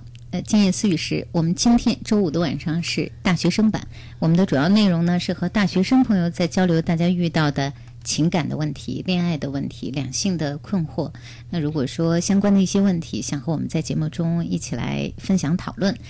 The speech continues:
大家可以通过我们的互动方式参与进来，短信发送到幺零六二八八二幺零二五，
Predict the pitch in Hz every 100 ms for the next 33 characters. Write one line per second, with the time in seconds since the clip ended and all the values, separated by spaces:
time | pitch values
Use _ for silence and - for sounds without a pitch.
0 | - - 156 160 - 131 160 160 131 143
1 | - 160 143 196 208 - - - 185 170
2 | - 151 - - - - - 135 135 175
3 | 170 202 - 180 160 180 151 143 - -
4 | - 190 185 135 151 175 135 - 185 156
5 | - 170 170 175 175 180 - - 190 185
6 | 156 123 - - 185 - - 131